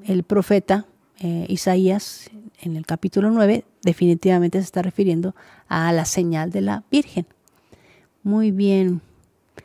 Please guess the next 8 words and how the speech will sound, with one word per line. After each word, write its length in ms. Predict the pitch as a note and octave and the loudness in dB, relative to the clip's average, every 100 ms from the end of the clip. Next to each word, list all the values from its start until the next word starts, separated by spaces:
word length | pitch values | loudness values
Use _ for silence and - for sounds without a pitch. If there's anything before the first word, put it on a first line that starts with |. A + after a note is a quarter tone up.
| _ _ _ _ - - - - _ | _ _ _ _ -20 -20 -20 -20 _
Me 120 | A#3 | 0
pregunta 400 | A3 A#3+ B3 A#3+ | 6 6 6 6
Olivia, 400 | B3 A#3+ A#3+ A3+ | 6 8 8 6
si 280 | B3 - A#3+ | 4 4 6
alguien 520 | B3 C#4 C4 D4 C#4+ | 6 6 6 4 6
no 200 | A#3 A3+ | 4 4
cre-, 260 | - A#3 A3 | 4 2 4
no, 400 | G#3+ G#3+ A3+ G#3 | 2 2 2 0